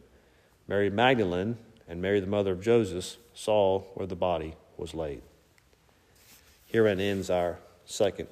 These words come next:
reading. The Benedictus. Blessed be the Lord God of Israel, for he hath visited and redeemed his people.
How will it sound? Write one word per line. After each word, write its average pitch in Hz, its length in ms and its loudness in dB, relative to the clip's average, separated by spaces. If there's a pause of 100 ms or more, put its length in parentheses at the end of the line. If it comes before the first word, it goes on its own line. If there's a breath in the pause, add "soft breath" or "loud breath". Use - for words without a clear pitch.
(160)
reading. 82 260 -10 (2250 soft breath)
The - 80 -2
Benedictus. 107 760 -2 (2250 soft breath)
Blessed 147 340 8
be 131 200 6
the 117 100 6
Lord 120 280 8
God 110 300 8
of 98 80 2
Israel, 82 360 0 (540)
for 101 160 -2
he 110 140 2
hath 117 140 8
visited 117 500 2
and 104 140 2
redeemed 101 440 -2
his 87 140 -10
people. - 320 -10